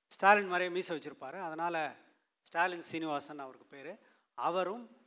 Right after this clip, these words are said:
வாராவும் டி எஸ் சொக்கலிங்கம் மூன்று பெரிய ஜாம்பவான்கள் சேர்ந்து மணிக்கொடி பத்திரிகை ஆரம்பிக்கிறார்கள்.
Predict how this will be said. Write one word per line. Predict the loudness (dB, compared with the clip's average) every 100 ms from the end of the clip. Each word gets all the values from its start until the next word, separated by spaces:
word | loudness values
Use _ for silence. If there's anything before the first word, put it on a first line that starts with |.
| _
வாராவும் | 2 4 4 2 -2 -6 -14
டி | -8 -6
எஸ் | -6 -8
சொக்கலிங்கம் | -12 -10 -12 -12 -12
மூன்று | -10 -10 -10 -10
பெரிய | -10 -10
ஜாம்பவான்கள் | -8 -10 -10 -12 -14 -16 -18 -20 -20
சேர்ந்து | -16 -16 -14
மணிக்கொடி | -10 -8 -8 -10
பத்திரிகை | -10 -16 -18 -16
ஆரம்பிக்கிறார்கள். | -16 -18 -20 -20 -16 -16